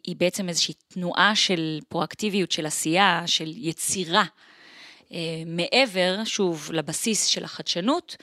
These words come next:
בין אם הוא קיים באותה יזמות ובין אם לא. אה, אז, אז זה צעד נוסף שיושב על זה, והופך את הדבר הזה ל-, ל-, ל-, למשהו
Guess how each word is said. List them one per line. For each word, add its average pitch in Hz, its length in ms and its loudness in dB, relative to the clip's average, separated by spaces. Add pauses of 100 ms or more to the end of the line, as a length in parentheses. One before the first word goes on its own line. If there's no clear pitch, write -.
(260)
בין 196 160 0
אם 226 100 0
הוא 214 100 -4
קיים 196 300 2
באותה 185 220 -2
יזמות 180 400 0
ובין 165 240 -2
אם 160 120 -4
לא. 156 140 -8 (560)
אה, - 120 -8 (100)
אז, 156 160 -6
אז 165 100 -6
זה 156 80 -8
צעד 240 460 2
נוסף 233 460 0
שיושב 165 480 -2
על 202 220 2
זה, 285 180 2 (500)
והופך 165 680 2
את 202 100 -8
הדבר 165 240 0
הזה 202 560 2 (100)
ל-, 151 360 -2
ל-, 165 340 0
ל-, 156 400 -4
למשהו 175 680 2